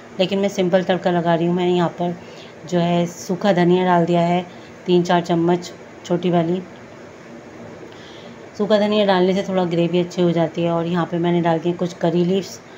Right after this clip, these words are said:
curry leaves का flavor बहुत अच्छा आता है। और ये तड़का मैंने direct दाल में डाल दिया है। तो ये बहुत ही आसान quick recipe है, एकदम से बनने वाली। अब इसे हम पाँच दस मिनट के लिए थोड़ा खोल के पकाएंगे cooker को, इस तरीके से ये थोड़ी कुक हो जाएगी। यहाँ पे मैं एक छोटी चम्मच अमचूर पाउडर डाल दूँगी,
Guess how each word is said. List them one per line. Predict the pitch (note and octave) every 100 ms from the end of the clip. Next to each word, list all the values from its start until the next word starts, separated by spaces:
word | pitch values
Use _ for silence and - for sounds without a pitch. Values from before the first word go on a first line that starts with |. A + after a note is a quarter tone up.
| - - -
curry | F3 F3
leaves | F3 F3
का | F3+
flavor | E3+ E3 E3
बहुत | D#3+ E3 E3
अच्छा | - E3+
आता | E3 F3
है। |
और | F3+ E3+
ये | F#3
तड़का | F#3 D#3+ F3+
मैंने | F3 E3+ E3
direct | E3 E3+ E3+
दाल | E3+ D#3
में | D#3 G3
डाल | F3 D3+
दिया | C#3+ D3
है। | D3+ - - - -
तो | G3+
ये |
बहुत | G3 G3 A3+
ही | A#3
आसान | G#3+ F#3+ F3+ F#3 F#3+ -
quick | G#3 G#3 G3+
recipe | F#3 F3 F3+ F#3+
है, | F3+ F#3 F3+
एकदम | F3 F3 E3+
से | F3
बनने | E3 E3+ F3 F3
वाली। | E3+ F#3 - - - -
अब | G3
इसे | G3 F#3
हम | F3+ F3+
पाँच | F#3 F#3
दस | F3+ F3 F3+
मिनट | F3 -
के | F3
लिए | F#3 F#3
थोड़ा | F3 F3+
खोल | F3+ G3 F#3+
के | F#3+
पकाएंगे | F#3 F3 E3 E3 E3
cooker | F3 E3 E3
को, | E3 F#3+ - - - -
इस | F#3+ G3
तरीके | F3 F3 F3
से | F3
ये | F3 F3
थोड़ी | E3+ G#3+ A3 - - -
कुक | F3
हो | F3+
जाएगी। | D#3 D#3+ D#3 F#3+
यहाँ | F#3+ F#3+
पे | G3+
मैं | G3
एक | F#3
छोटी | - F#3+ F#3+
चम्मच | F3+ E3+ F3
अमचूर | F3 E3 F#3+
पाउडर | F#3+ F#3
डाल | F3+ F3+ F3
दूँगी, | F3 F3+